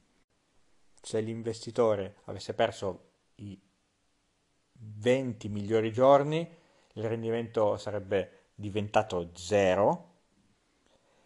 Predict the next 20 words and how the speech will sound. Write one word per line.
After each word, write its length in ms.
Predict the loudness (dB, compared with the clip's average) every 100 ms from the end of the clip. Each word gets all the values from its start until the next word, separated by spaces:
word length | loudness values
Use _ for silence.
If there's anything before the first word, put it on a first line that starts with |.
| _ _ _ _ _ _ _ _
e 200 | 2 2
se 140 | 0
si 120 | -8 -6
fosse 720 | -6 -4 0 2 0 -4 _
perduto 580 | -4 -4 -4 -4 -4 -8
più 300 | -6 -4 -4
di 300 | -4 -6 -8 -14 -6
venti 340 | -4 -2 -4
giorni, 680 | 2 4 2 0 -6 -8 _
il 100 | -4
rendimento 520 | -4 -4 -4 -4 -6 -8
quindi 180 | -10
sarebbe 420 | -8 -8 -6 -8 -8
andato 420 | -10 -6 -6 -6
in 60 | -10
territorio 540 | -10 -8 -6 -4 -6
negativo. 420 | -8 -12 -12 -8
Addirittura, 560 | -8 -8 -6 2 4 2 -2 -20 _ _ _ _ _ _ _
eh, 240 | -14 -12 -8
perdendosi 800 | -8 -4 -4 -4 -8 -10 -14